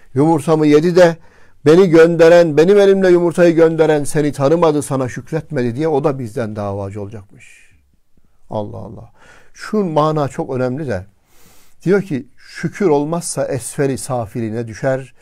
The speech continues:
bir zulmü azimi irtikab eder." Yani ahseni takvim demek, kainatın kıvamı demek. Olmazsa olmazı demek.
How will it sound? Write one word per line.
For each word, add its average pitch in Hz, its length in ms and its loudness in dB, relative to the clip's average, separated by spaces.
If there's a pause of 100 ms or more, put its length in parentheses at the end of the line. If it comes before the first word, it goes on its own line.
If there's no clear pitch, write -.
(380)
bir 123 220 -2
zulmü 113 500 -4
azimi 113 460 -8
irtikab 107 760 -10
eder." - 520 -20 (800)
Yani 180 400 2 (1300)
ahseni 190 520 0
takvim 170 500 -6
demek, 107 640 -10 (800)
kainatın 185 680 0
kıvamı 120 600 -2
demek. 107 320 -18 (1300)
Olmazsa 175 560 2
olmazı 131 480 0
demek. 101 320 -8